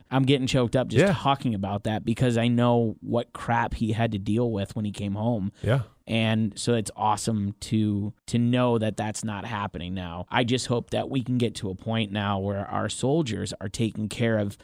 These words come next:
Speaker 1: physically and mentally.
Speaker 2: Mm-hmm.
Speaker 1: You know, shaking a hand and saying, "Thank you for your service," is great, but shaking a hand and saying, "Thank you for your service, how can I help you?"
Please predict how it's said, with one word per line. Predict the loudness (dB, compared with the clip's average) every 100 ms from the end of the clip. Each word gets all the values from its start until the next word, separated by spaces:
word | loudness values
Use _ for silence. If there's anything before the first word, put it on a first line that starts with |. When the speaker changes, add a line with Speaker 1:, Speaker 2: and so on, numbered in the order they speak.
| _ _
Speaker 1:
physically | -4 2 4 2 0 0 0 -2 -6 _ -4
and | 0 2
mentally. | 0 0 -2 -4 -8 -12 _
Speaker 2:
Mm-hmm. | 2 4 2 0 -2
Speaker 1:
You | 0
know, | 2
shaking | 2 0 0 2 2
a |
hand | 4 4 4
and | 2 0
saying, | -2 -2
"Thank | -2 -2 0
you | -2
for | -2
your |
service," | -2 -2 -4 -6
is | -10
great, | -4 0 0 0 -6 -20 _
but | 2 4 2 -4 _ _
shaking | -8 2 2 2 0
a | 2
hand | 2 2 4 2 0 0
and | -2
saying, | 0 -2
"Thank | 0 0 0
you | -2
for | 0
your | -2 -2
service, | -2 0 0 -2 -4 -12 _
how | -8 0 0
can | 0 -2 0
I | 0
help | -2 -4 -2 -2 -2
you?" | -6 -4 -4 -4